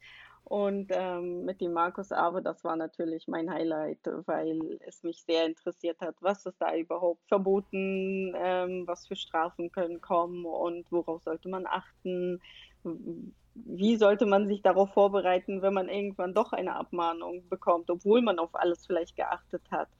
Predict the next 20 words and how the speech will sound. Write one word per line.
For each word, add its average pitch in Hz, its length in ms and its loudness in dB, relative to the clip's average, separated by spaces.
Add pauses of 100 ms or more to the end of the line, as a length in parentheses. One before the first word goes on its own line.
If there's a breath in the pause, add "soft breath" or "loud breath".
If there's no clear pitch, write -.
(360 loud breath)
Das 190 480 2
waren 175 240 4
für 180 180 -6
mich 175 320 -2
auch 170 140 -4
ganz 165 300 -8
wichtige 165 400 -2
Sachen, 160 400 -6
ja. 156 160 -2
Das 190 260 2
war 185 100 4
mein 180 220 0
Highlight, 156 480 0
also 170 540 -2
weil 185 260 6
ich - 160 -4
aus 180 160 0
diesem 175 260 -8
Bereich 165 440 0
komme 165 400 -4